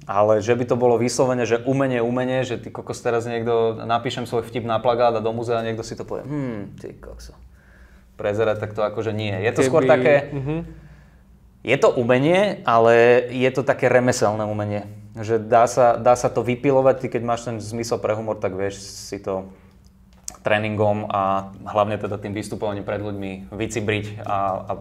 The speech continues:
Speaker 1: akože zlepšiť sa. Toto sa dá. A potom už je len na tebe, že či, či do toho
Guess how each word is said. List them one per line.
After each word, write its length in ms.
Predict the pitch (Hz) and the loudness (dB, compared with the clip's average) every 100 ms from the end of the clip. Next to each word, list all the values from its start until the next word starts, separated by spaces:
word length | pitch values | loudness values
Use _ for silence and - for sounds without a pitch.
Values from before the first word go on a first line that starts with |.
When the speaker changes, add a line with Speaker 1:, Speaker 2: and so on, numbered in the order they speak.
| - 101 | -8 -8
Speaker 1:
akože 160 | 98 | -6
zlepšiť 380 | 95 98 95 104 | -4 -4 -4 -8
sa. 160 | - - - - - - | -12 -14 -14 -20 -20 -8
Toto 180 | 107 107 | -6 -4
sa 140 | 107 | -4
dá. 180 | 92 92 - - - _ _ | -2 -4 -6 -20 -20 _ _
A 80 | - | -8
potom 240 | 113 117 110 | -6 -4 -4
už 80 | 110 | 0
je 80 | 107 | 0
len 80 | |
na 160 | 107 98 | 0 -4
tebe, 240 | 104 95 | -4 -8
že 160 | 95 92 | -8 -10
či, 560 | - 101 98 95 95 95 | -10 -8 -6 -8 -10 -14
či 80 | - | -12
do 160 | 104 101 | -8 -6
toho 160 | - | -6